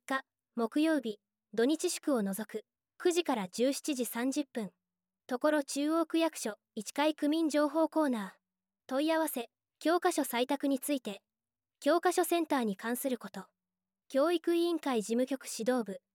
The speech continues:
初等、中学校教育担当、電話、零六の六二零八の九一八六。教科書の展示場所に関すること。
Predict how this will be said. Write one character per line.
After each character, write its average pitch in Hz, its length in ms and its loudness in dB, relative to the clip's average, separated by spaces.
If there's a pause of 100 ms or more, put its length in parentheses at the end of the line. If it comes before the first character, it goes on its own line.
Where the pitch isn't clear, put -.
(340)
初 - 180 -8
等、 254 300 -2 (300)
中 320 220 2
学 339 200 4
校 302 200 4
教 269 220 4
育 - 160 -4
担 240 220 -4
当、 208 240 -8 (280)
電 254 200 2
話、 240 160 0 (260)
零 247 240 -2 (300)
六 247 240 0
の 214 240 -2
六 233 340 -2 (220)
二 247 180 -2 (100)
零 262 260 0 (220)
八 262 280 -4
の 233 160 0 (100)
九 269 300 -2 (260)
一 233 300 -6 (160)
八 240 360 -6 (340)
六。 233 300 -8 (600)
教 339 240 2
科 381 100 4
書 349 140 0
の 262 100 2
展 254 240 -2
示 302 100 -2
場 302 120 2
所 311 100 0
に 254 120 2
関 254 200 -4
す 285 140 -2
る 262 80 -2
こ 208 120 -10
と。 196 160 -10